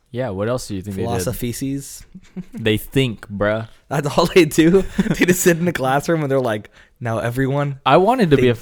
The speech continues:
Speaker 1: philosophy major.
Speaker 2: What do you do in philo-, what,
Speaker 1: Um,
Speaker 2: what do you, what is
Speaker 1: because,
Speaker 2: it?
Speaker 1: like, actually, like, it's super, they just talk deep and stuff. I mean, like, I know it's, that's not the entire class. There's a lot of writing and all these other things, but,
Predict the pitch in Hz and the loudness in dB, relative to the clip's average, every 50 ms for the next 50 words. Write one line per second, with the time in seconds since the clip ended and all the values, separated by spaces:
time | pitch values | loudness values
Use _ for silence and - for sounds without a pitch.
0 | 127 120 113 113 - - 127 113 110 104 101 98 104 92 92 104 104 - _ _ | 2 2 2 2 0 -2 -4 -2 -2 -2 -2 -2 -4 -6 -6 -8 -10 -14 _ _
1 | _ 139 160 175 208 214 185 151 190 208 202 170 135 - - 135 139 143 131 117 | _ 0 0 2 2 0 2 2 2 2 2 2 0 -2 -2 -2 0 2 2 2
2 | 113 147 160 156 - - 143 160 180 185 175 143 87 117 131 143 151 143 143 165 | 4 4 2 2 2 0 0 0 2 0 0 -2 -4 -4 -2 2 2 2 4 4
3 | 170 165 156 170 156 143 - 110 131 139 - - 185 175 156 143 135 135 117 - | 2 4 4 2 0 0 0 -2 -2 -2 -2 -2 -2 -2 -2 -2 -4 -6 -10 -10
4 | - - 143 143 - 151 147 143 135 104 113 117 123 151 156 - - 160 139 113 | -8 -8 -6 -6 -4 -4 -4 -2 -4 -6 -6 -6 -6 -8 -8 -6 -6 -6 -6 -6
5 | 101 107 127 147 - - 120 107 - - 117 101 104 - - - 123 127 139 139 | -8 -8 -8 -8 -8 -10 -12 -12 -10 -12 -12 -12 -12 -16 -12 -6 -4 -2 -2 0
6 | 135 127 - 117 127 139 147 143 131 - - - 117 113 - 131 127 113 107 107 | -2 -2 -2 0 2 2 2 2 2 0 -2 -4 -4 -4 -2 -2 -4 -2 -2 -6
7 | - - 107 104 - - 113 104 98 87 - 113 95 78 92 - 107 104 110 101 | -10 -10 -10 -10 -8 -6 -4 -4 -4 -6 -8 -8 -8 -8 -10 -12 -8 -6 -4 -4
8 | 90 90 92 98 101 101 101 101 98 98 98 90 90 90 87 85 98 95 95 90 | -4 -4 -6 -4 -4 -2 -4 -4 -4 -6 -6 -8 -8 -8 -8 -10 -10 -10 -10 -12
9 | 95 104 - - 107 107 104 95 - 104 98 95 98 98 95 92 98 95 98 92 | -12 -16 -16 -10 -8 -8 -8 -8 -8 -10 -8 -8 -8 -8 -10 -10 -10 -8 -8 -8
10 | - - | -10 -14